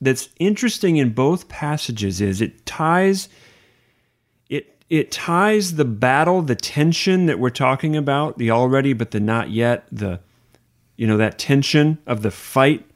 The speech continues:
it connects it to body and spirit. So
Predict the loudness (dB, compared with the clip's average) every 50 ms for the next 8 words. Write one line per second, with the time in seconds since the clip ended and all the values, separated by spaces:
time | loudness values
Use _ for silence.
0 | _ _ _ _ _ _ -20 -20 _ -20 -20 _ -4 -4 -4 -2 -2 -2 2 2
1 | 4 4 4 2 2 0 -2 0 0 0 0 -2 -4 -2 -2 -2 -2 -4 -8 -12
2 | _ _ -2 -2 0 0 0 0 2 2 2 2 2 0 -2 -6 _ _ _ -2
3 | 0 0 0 -2 -4 -8 -10 -10 -6 -2 -2 0 0 -2 -4 -8 -14 -20 -20 -20
4 | -20 _ _ _ _ _ _ _ _ _ _ _ _ _ _ _ _ _ _ _
5 | -6 0 2 4 4 2 2